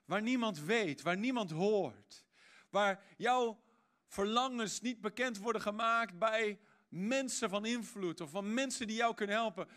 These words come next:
maar bij God de Vader gebracht worden. Vandaag wil ik het hebben over de kracht van persoonlijk gebed.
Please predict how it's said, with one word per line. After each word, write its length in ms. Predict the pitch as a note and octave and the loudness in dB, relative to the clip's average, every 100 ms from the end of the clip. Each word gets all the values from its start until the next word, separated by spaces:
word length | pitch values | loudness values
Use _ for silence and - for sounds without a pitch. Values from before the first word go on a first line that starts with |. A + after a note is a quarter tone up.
| - | -10
maar 200 | F3 G#3+ | -2 0
bij 180 | A3 G3+ | 2 0
God 340 | - - D4+ | 0 0 0
de 80 | A3 | -2
Vader 440 | - A3+ A#3+ G#3 F#3 | 0 0 2 0 -2
gebracht 480 | F3 C3+ C3+ - | -4 -4 -8 -10
worden. 440 | B2+ A#2+ A2 - - _ _ _ _ _ _ _ _ | -14 -12 -12 -16 -20 _ _ _ _ _ _ _ _
Vandaag 360 | - A3 B3 | -2 0 0
wil 120 | G#3 A3 | 0 -2
ik 80 | |
het 100 | G3+ | -2
hebben 300 | G#3+ C4 A3+ | 0 0 0
over 300 | G#3+ G3+ F3 | -2 -2 -2
de 100 | F#3 | -6
kracht 500 | F3+ A3 C4 C4 - | -6 -4 -2 -2 -6
van 200 | - F#3+ | -8 -8
persoonlijk 640 | E3+ E3+ - B3 B3 A3+ G#3+ | -6 -6 -4 -4 -4 -6 -6
gebed. 640 | - D#3+ F3+ D3 - - | -6 -4 -2 -4 -6 -20